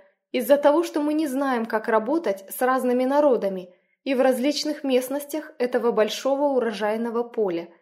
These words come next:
Мы чувствуем духовные мучения,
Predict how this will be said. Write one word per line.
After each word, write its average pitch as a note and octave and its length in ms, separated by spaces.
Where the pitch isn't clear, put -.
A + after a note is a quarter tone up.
Мы A#3 180
чувствуем C4+ 540
духовные C4+ 520
мучения, B3 720